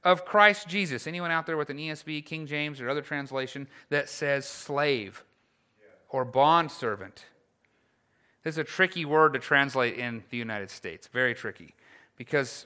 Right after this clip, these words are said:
we struggle to understand what Paul meant when he said slave, because we import United States thinking of slavery, and the only thing we can think of with that word is negative.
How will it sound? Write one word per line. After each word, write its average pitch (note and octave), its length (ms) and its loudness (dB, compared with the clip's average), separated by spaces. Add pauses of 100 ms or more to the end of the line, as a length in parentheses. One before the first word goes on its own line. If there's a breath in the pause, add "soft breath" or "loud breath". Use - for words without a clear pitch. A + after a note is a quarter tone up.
(120)
we D3+ 560 -8 (340 soft breath)
struggle E3+ 720 2
to C#3+ 160 0
understand D3+ 720 -2
what C3 220 0
Paul C3+ 240 0
meant C#3 200 0
when B2 140 -6
he A3 240 -2
said C3+ 300 2
slave, A#2+ 540 -2
because C#3 360 -2
we F3 140 -2
import E3 720 0 (240 loud breath)
United D#3+ 440 6
States F3 540 2 (240 soft breath)
thinking E3+ 460 0
of C3+ 120 0
slavery, D#3 540 2
and C3+ 100 -2
the C#3 160 -2
only B3 480 4
thing G#3+ 360 -4
we F#3 100 0
can D#3+ 180 -2
think G3 280 -2
of D3+ 160 2
with D3 160 -2
that C#3+ 180 4
word D3 260 4
is A#2+ 140 -4
negative. B2 720 0